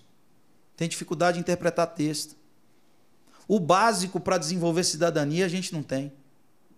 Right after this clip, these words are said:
Você diz uma coisa na internet, você tem que desenhar. Você não passa por isso? Porque as pessoas interpretam completamente o oposto. Então, qual o problema? O principal problema? Interpretar texto. A gente não sabe. É impossível desenvolver cidadania sem essa capacidade de interpretação,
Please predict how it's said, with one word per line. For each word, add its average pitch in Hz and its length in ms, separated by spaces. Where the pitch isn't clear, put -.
Você - 180
diz 226 220
uma 226 160
coisa 208 240
na 196 80
internet, 190 440
você 196 60
tem 202 160
que 196 60
desenhar. 196 500
Você - 80
não 214 80
passa 214 240
por 196 140
isso? - 340
Porque - 120
as 196 80
pessoas 214 320
interpretam 220 640
completamente 220 720
o - 20
oposto. 214 400
Então, 202 220
qual 247 180
o 262 40
problema? 220 360
O 175 140
principal 226 420
problema? 190 340
Interpretar 220 500
texto. 202 440
A 143 60
gente 147 180
não 233 80
sabe. 190 420
É 170 80
impossível 226 500
desenvolver 190 420
cidadania 165 600
sem 220 120
essa 220 160
capacidade 190 520
de 160 40
interpretação, 160 800